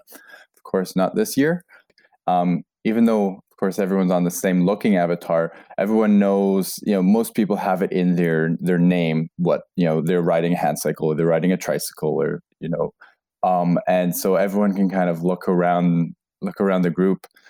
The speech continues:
and see, "Oh, I, I'm with people like me. I'm with, I'm with my, my crew here. These are my people." Um, and so it, wa-, it seemed to have quite a strong communal, uh, sense on the ride, and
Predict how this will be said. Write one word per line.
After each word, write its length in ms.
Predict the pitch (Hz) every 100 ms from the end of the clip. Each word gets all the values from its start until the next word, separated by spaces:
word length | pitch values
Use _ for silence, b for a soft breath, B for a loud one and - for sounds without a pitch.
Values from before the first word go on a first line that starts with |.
| b b
and 400 | 87 87 85 82 82
see, 560 | - - - 85 82 85
"Oh, 420 | 95 117 85 -
I, 20 | 95
I'm 140 | 104
with 180 | 117 - -
people 300 | 110 104 92
like 300 | 95 98 98
me. 180 | 95
I'm 220 | 90 85 90
with, 200 | 92 - - -
I'm 160 | 90 90
with 200 | 90 -
my, 400 | 85 82 82 170 _ _ b b
my 120 | 85
crew 400 | 175 - 117 110
here. 260 | 98 101 95
These 220 | 90 87
are 60 | 90
my 160 | 82
people." 520 | 82 95 90 85 80 - B B B
Um, 420 | 87 90 85 85 -
and 160 | 92 85
so 420 | - 92 90 92
it, 80 | 87
wa-, 160 | 92 110
it 160 | 110 -
seemed 260 | 175 170
to 180 | 127 117
have 240 | 104 98 -
quite 220 | - 104
a 80 | 92
strong 640 | - - 98 90 85 85 80 -
communal, 640 | 98 92 90 85 80 - -
uh, 240 | 82 80
sense 320 | 82 127 123 101
on 100 | 85
the 80 |
ride, 360 | 82 80 80 76 -
and 300 | 82 80